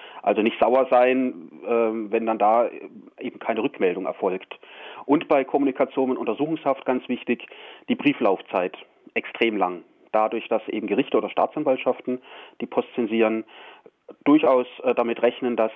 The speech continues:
ein Weg, also von der Person, die das erste Mal,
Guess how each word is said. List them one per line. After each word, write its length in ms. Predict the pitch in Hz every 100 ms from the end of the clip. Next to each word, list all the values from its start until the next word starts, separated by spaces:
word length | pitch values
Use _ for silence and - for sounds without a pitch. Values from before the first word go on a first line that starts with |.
| - _
ein 320 | 113 139 139
Weg, 320 | 101 101 98
also 380 | - 107 107 104 - -
von 540 | 127 127 127 127 139 - - - -
der 140 | 113 117
Person, 460 | - - 120 117
die 80 | 113
das 120 | 101
erste 260 | - 120 123
Mal, 260 | 113 110